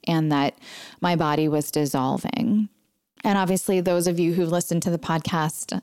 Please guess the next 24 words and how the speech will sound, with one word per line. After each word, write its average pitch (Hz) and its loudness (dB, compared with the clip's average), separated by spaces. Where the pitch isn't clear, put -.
somewhat 196 0
regularly 175 2
know 170 2
that 160 2
I've 165 0
had 175 0
a, 170 -2
a 185 0
lot 175 2
of 175 0
loss 151 0
in 151 0
my 143 -2
life - -2
in 156 0
the 143 2
last 135 -2
couple - -4
of 170 -2
years, - -2
both 160 -2
my 147 0
dad 139 0
and 147 -2